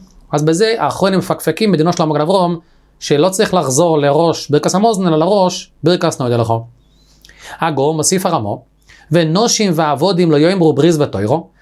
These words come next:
דנושים לאו ברי-, לאו בני בריס נינו, ועבודים כנענים לאו בני תוירו נינו". באמת נושים גם לאו בני תוירו, מה שהוא חילק זאת לשניים, כי עבודים משנאי בבריס. היה קצת משונה הלושן הרמו. כי נושים ועבודים לא אמרו בריס ותוירו, לא.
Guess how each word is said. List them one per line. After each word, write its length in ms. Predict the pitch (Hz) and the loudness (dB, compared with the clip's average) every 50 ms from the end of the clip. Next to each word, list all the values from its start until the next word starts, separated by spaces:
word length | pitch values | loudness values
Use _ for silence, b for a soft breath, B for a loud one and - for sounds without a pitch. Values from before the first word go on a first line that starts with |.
| b b b | b b b
דנושים 680 | 147 151 151 151 160 202 240 233 - - 180 170 165 165 | 0 0 0 2 0 0 0 0 0 0 2 2 4 4
לאו 100 | 160 160 160 160 143 | 2 2 2 0 0
ברי-, 260 | 139 139 156 160 165 | 0 2 2 2 2
לאו 280 | 160 156 156 160 156 139 | 2 0 0 0 0 0
בני 180 | 147 156 156 151 | 0 0 0 2
בריס 340 | 135 147 175 247 254 240 | 2 2 2 0 0 0
נינו, 260 | - 143 113 104 87 82 - _ b b b b b b b | -2 -2 -2 -2 -4 -8 -12 _ b b b b b b b
ועבודים 440 | 107 107 110 131 185 185 196 190 185 | 0 0 2 2 0 0 0 -2 -4
כנענים 420 | 180 208 233 247 233 220 208 196 | -6 -6 -6 -8 -6 -6 -6 -4
לאו 280 | 175 190 208 220 214 180 | -4 -4 -4 -6 -6 -6
בני 220 | 175 185 202 202 | -6 -4 -4 -6
תוירו 340 | 202 196 165 160 156 151 156 | -6 -4 -4 -4 -2 -2 -2
נינו". 360 | 151 151 147 147 147 147 151 151 _ _ _ b b b b b b | -2 -2 -2 -2 -4 -6 -8 -12 _ _ _ b b b b b b
באמת 360 | 131 143 147 165 190 208 202 190 | -2 0 0 0 0 -2 -2 0
נושים 640 | 165 170 196 190 190 - 170 165 165 170 180 160 | 0 0 0 0 0 0 2 2 2 2 0 -2
גם 140 | 123 131 131 | -2 -2 0
לאו 180 | 143 151 160 147 | 0 0 0 -2
בני 160 | 143 143 131 | -2 -4 -2
תוירו, 400 | 123 - 185 202 151 113 98 101 | 0 0 0 2 2 0 -2 -4
מה 160 | 117 135 156 160 | -4 -4 -2 -2
שהוא 160 | - 170 - | -2 -2 -2
חילק 200 | - 147 147 156 | 0 0 0 0
זאת 120 | 156 151 | 0 0
לשניים, 440 | 147 135 120 - 208 214 196 190 185 | -2 -4 -4 -2 -2 -2 -2 -2 -2
כי 100 | 185 165 | -2 -2
עבודים 440 | 143 139 127 180 220 175 180 180 175 | -2 0 0 0 0 0 2 2 2
משנאי 320 | 175 - - 208 214 214 | 0 0 -2 -2 -2 -2
בבריס. 460 | 185 175 135 123 117 104 - - - B B B B B B | -2 -2 -2 -4 -4 -4 -4 -6 -8 B B B B B B
היה 100 | - 113 | -4 -4
קצת 260 | 117 - - 180 185 - | -2 -2 -2 -4 -4 -4
משונה 360 | 175 156 - - 151 165 190 185 | -6 -6 -4 -2 -2 0 0 0
הלושן 260 | 160 170 175 165 170 147 143 131 - | 0 0 -2 -2 -4 -4 -4 -4 -4
הרמו. 480 | 127 135 127 117 135 185 214 165 - - - - - B B B B B B B B - | -4 -4 -2 -2 0 0 0 -2 -2 -6 -18 -20 -20 B B B B B B B B -8
כי 300 | - 147 131 131 131 127 123 | -2 0 2 2 2 0 0
נושים 300 | 127 175 202 - - 196 | -2 -2 -2 -2 -2 0
ועבודים 340 | 170 147 139 160 185 175 165 | 0 0 0 0 0 0 0
לא 60 | 151 | 0
אמרו 140 | 160 170 156 | 0 0 0
בריס 160 | 156 175 156 | 0 0 0
ותוירו, 320 | 147 131 143 190 202 180 | 0 0 0 0 0 2
לא. 180 | 156 208 196 - | 2 2 0 -2